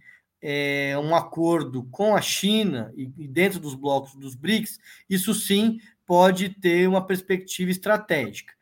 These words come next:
Então, me parece que o governo vai, o governo Lula, vai tentar conduzir dessa forma. Agora, veja, na época do governo Bolsonaro, tinha sido acelerado,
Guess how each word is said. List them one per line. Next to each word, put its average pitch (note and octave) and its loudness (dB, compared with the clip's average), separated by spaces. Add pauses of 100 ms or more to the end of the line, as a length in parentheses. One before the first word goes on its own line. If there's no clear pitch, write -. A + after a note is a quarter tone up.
(300)
Então, A#3 -8
me A#3+ -2
parece A#3 2
que - -8
o A#3+ -8
governo G#3+ 0
vai, F3+ 0
o D3+ -12
governo D3 -4
Lula, G3 0 (460)
vai E3 2
tentar F#3 2
conduzir E3 -6
dessa G3 2
forma. G3+ 6
Agora, F#3 4
veja, E3 4
na C#3+ 0
época D3+ 0
do F#3 0
governo D3 0
Bolsonaro, F3+ 0 (720)
tinha D3+ -4
sido E3 -2
acelerado, A3+ 6